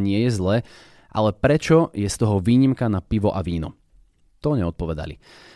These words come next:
Nadnárodné firmy, ktoré majú výnosy viac ako sedemstopäťdesiat miliónov eur, dostali do vienka osobitný zákon o dorovnávacej dani. Zamestnanci firiem teda možno nebudú môcť počítať so zvýšením platov, alebo aspoň nie v takej miere.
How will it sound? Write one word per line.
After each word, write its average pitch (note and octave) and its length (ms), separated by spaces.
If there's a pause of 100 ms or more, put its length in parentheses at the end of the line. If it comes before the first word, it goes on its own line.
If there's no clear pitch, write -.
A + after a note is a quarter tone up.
(240)
Nadnárodné D#3 560
firmy, D3+ 320
ktoré A2+ 240
majú G#2+ 240
výnosy A2 400
viac A2 160
ako G#2+ 160
sedemstopäťdesiat B2+ 800
miliónov A#2+ 640
eur, F2+ 320
dostali G2+ 480
do A2 80
vienka A2 400
osobitný C#3 560
zákon G2+ 560
o G2 80
dorovnávacej A2 720
dani. F#2+ 320 (160)
Zamestnanci G#2 560
firiem A2 320
teda A2 240
možno A2+ 320
nebudú B2+ 400
môcť A2+ 400
počítať G#2+ 400
so G2 80
zvýšením F#2+ 560
platov, A#2 560
alebo A2 320
aspoň A2 400
nie A2+ 320
v - 80
takej F2 240
miere. E2+ 400